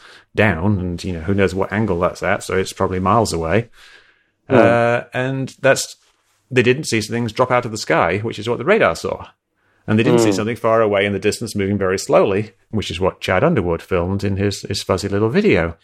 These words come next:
Speaker 1: So you've got all these
Speaker 2: But they
Speaker 1: different
Speaker 2: didn't
Speaker 1: things, and people put them all
Speaker 2: Yeah.
Speaker 1: together. And then they say, like, "Oh, people on the ship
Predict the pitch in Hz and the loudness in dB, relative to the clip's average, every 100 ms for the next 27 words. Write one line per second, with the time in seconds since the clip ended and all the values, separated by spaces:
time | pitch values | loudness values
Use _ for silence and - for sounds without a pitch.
0 | _ _ - - 143 143 165 170 143 - | _ _ -10 -2 0 2 2 2 0 2
1 | 202 202 185 180 - 123 127 127 123 151 | 4 4 0 0 0 2 0 -2 -2 -2
2 | 151 160 143 147 147 151 143 196 117 92 | 0 -2 0 2 4 4 4 4 2 -2
3 | - - - - 147 185 190 180 180 160 | -4 -20 -18 -4 0 0 0 0 0 0
4 | 175 160 - 175 170 151 131 196 165 - | 0 -2 0 -2 0 0 0 2 2 0